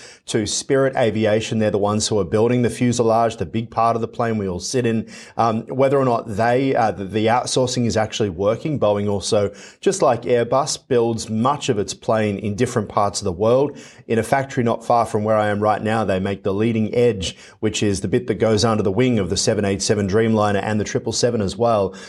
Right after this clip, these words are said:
And that gets shipped over. We saw at the beginning of the seven eight seven program,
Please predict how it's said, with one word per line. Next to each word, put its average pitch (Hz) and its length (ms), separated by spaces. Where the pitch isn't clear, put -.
And 113 140
that 165 200
gets 131 220
shipped - 320
over. 175 240
We 104 140
saw 135 260
at 123 80
the - 80
beginning 135 400
of 127 80
the 120 60
seven 120 300
eight 110 180
seven 113 320
program, 107 580